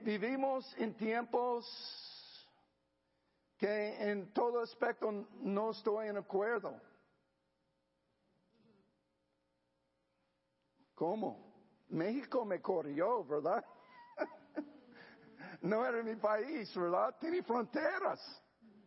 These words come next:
Y tiene leyes y reglas, ¿verdad? Y soy un paisano de los Estados Unidos, ¿verdad?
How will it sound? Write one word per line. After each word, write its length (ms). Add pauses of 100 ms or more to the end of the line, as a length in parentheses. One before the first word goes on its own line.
(500)
Y 120
tiene 280
leyes 440
y 100
reglas, 500
¿verdad? 360 (2000)
Y 140
soy 300
un 100
paisano 760 (400)
de 140
los 220
Estados 480
Unidos, 500
¿verdad? 320